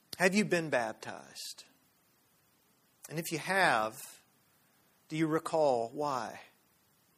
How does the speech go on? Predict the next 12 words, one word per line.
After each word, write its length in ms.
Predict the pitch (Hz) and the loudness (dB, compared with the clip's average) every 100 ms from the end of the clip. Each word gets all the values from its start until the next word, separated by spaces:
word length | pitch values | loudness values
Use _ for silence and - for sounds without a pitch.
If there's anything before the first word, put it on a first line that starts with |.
| _ _ _ | _ _ _
Do 80 | 139 | -16
you 60 | 139 | -14
recall 400 | - 185 165 160 | -10 -8 -6 -4
what 120 | 151 | -4
it 140 | 139 | -6
means 380 | 143 143 135 123 | -8 -8 -6 -8
to 100 | 127 | -8
be 140 | 127 | -8
involved 480 | 120 113 117 110 110 | -8 -4 -4 -4 -8
with 120 | 107 | -12
that? 240 | - 107 | -8 -6
In 100 | 113 | -6